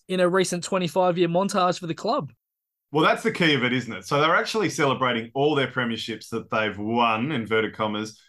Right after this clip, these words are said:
Speaker 2: ninety-nine oh seven, oh nine, twelve, seventeen, and twenty. So only two of them, only, inverted commas, two of them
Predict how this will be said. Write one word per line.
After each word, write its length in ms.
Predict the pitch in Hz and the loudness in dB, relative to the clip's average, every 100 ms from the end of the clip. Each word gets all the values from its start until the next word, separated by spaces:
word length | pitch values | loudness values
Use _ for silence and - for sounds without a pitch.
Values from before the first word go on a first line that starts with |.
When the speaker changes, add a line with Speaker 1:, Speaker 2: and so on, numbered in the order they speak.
| - | -2
Speaker 2:
ninety-nine 480 | 156 175 160 151 139 | 0 2 2 2 2
oh 80 | |
seven, 340 | 131 143 127 127 | 0 0 -2 0
oh 120 | 120 | 0
nine, 320 | 117 117 113 | 0 -2 -2
twelve, 360 | 113 120 110 - | -6 -4 -4 -4
seventeen, 640 | 123 110 107 120 110 104 | -6 -6 -6 -4 -4 -6
and 180 | 98 95 | -10 -10
twenty. 680 | - 113 110 107 - 82 131 _ _ _ _ _ | -10 -6 -4 -6 -10 -12 -14 _ _ _ _ _
So 320 | - 139 139 | -2 2 4
only 320 | 151 190 220 - | 2 2 0 -2
two 320 | - 170 185 | -2 0 2
of 160 | 156 117 | 0 -2
them, 460 | 120 110 104 98 - | -2 -2 -4 -10 -4
only, 460 | 110 110 87 107 147 | -2 -2 -2 -4 -4
inverted 380 | 90 90 85 | -6 -6 -6
commas, 320 | 85 85 110 - _ _ - | -8 -8 -8 -10 _ _ -8
two 220 | - 160 | 0 2
of 160 | 156 107 | 2 2
them 320 | 120 110 113 | 0 0 -4